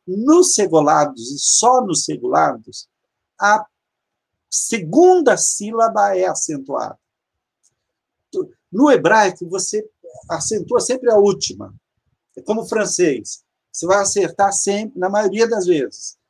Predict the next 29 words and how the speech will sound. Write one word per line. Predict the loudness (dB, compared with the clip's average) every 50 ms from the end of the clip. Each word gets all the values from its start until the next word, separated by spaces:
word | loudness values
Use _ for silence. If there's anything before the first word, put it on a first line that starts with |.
| _ _ _ _ _ _
Quando | -6 -4 -2
você | -2 0 2 0
diz | 0 0 -2 -4
assim, | -4 -4 -4 -6 -6 -8 -10 _ _ 4
eu, | 6 6 6 4
por | 2 2 2 2
exemplo, | 2 2 0 -4 -8 -10 -14 -16 -16 -18 _ _ _ _ -10
é, | -8 -6 -6 -6
se | -6 -8 -6
não | -4 -4
soubesse | -2 0 0 2 2 2 2 2
dessa | 0 0 2 2 2
regra, | 2 2 2 0 0
eu | -2 0
pegaria | 0 0 2 4 6 6 6
esse | 4 2 -2 -4 -6 -10 _
Meller | -10 -4 0 2 2 4 4 2 2 0
aí, | 0 0 0 -2
ele | -2 0 2
iria | 2 2 2 2 -2 -2
Mellér. | 0 0 0 2 4 4 4 4 4 0 -4 -18 -20 -20 _ _ _ _ _ _ _ _ _ _ _ _ _ _ _ _ _ _ _
Porque | -18 0 4 6
o | 6 6
judeu | 6 2 4 4 4 4 4
puxa | 0 -4 -4 -4 -4 -6 -6
tudo | -4 -4 -4 -2
pra | 2 2 2
última | 2 2 -2 -8 -10
sílaba. | -8 -8 -8 -10 -10 -12 -14